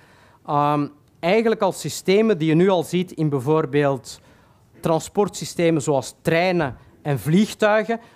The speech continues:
waar eigenlijk de risico's dermate laag zijn en ook de ontwikkelingen dermate laag zijn,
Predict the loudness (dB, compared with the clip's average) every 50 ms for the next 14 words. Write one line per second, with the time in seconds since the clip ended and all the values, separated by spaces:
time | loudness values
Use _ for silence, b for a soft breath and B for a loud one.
0 | B B -8 -2 0 0 2 0 -2 -4 -4 -2 0 0 2 2 0 -2 0 0
1 | 2 2 2 2 2 -2 -2 0 2 2 2 0 -4 -10 -16 -16 -16 -4 -2 0
2 | 0 0 0 -2 -2 0 -2 -2 -4 -4 -2 0 0 0 0 -2 -4 -4 -2 -2
3 | -2 -2 -2 0 0 0 0 0 -2 -4 -2 -2 -4 -4 0 -2 0 2 2 2
4 | 2 2 0 0 0 -2 0 0 0 0 -2 -2 -2 -4 -2 0 0 0 0 0
5 | -4 -8 -6 -4 -2 -2 -2 -4